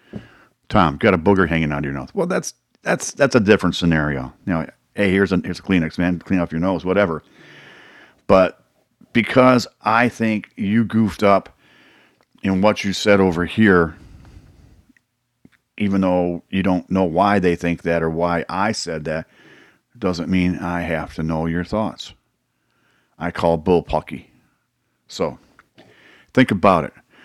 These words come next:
Go to my website, five minutes with gray hair dave dot com. That's five, the number, minutes with gray hair dave dot com. Down the bottom right-hand corner, there's a little microphone. Leave me your thoughts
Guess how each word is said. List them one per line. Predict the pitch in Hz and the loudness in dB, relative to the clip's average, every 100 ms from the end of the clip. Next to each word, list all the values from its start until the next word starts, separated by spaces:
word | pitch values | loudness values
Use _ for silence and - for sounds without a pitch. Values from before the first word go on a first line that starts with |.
| _ | _
Go | 107 113 | 6 8
to | |
my | 107 104 | 8 6
website, | 101 104 - 92 78 - | 6 4 2 -2 -2 -6
five | _ 95 98 95 | _ 2 4 4
minutes | 87 92 80 87 | 2 0 0 -4
with | 78 | -4
gray | 87 87 78 | 0 2 2
hair | 85 82 | 2 0
dave | 78 85 82 69 | 0 0 0 -2
dot | 82 90 - | 0 0 -2
com. | - 127 98 82 80 | -2 2 2 2 -2
That's | 76 - | -6 -6
five, | - 101 101 80 73 | 0 2 4 0 -2
the | 87 | 2
number, | 92 104 139 95 80 101 _ _ _ _ - - - _ - | 4 4 4 2 0 -2 _ _ _ _ -20 -20 -20 _ 0
minutes | 90 110 113 - | 4 6 4 0
with | 87 | -4
gray | 90 98 101 | 2 4 4
hair | 107 113 | 4 4
dave | 107 104 104 | 4 2 2
dot | 104 101 | 0 -2
com. | - 90 87 90 - - | -2 0 0 -2 -4 -6
Down | 90 87 | -4 -2
the | 82 | -2
bottom | 90 92 90 90 | 2 2 2 0
right-hand | 98 87 95 95 | 0 0 -2 -2
corner, | - 98 95 | 0 0 2
there's | 92 87 | 0 0
a | |
little | 95 92 | 0 2
microphone. | 95 98 98 - 85 73 - - - - - - | 2 2 -2 -2 -2 -2 -10 -20 -20 -20 -20 -8
Leave | 82 101 98 | 2 4 6
me | 98 101 | 6 6
your | 92 92 101 101 | 4 4 4 2
thoughts | - 98 95 87 | 2 2 2 0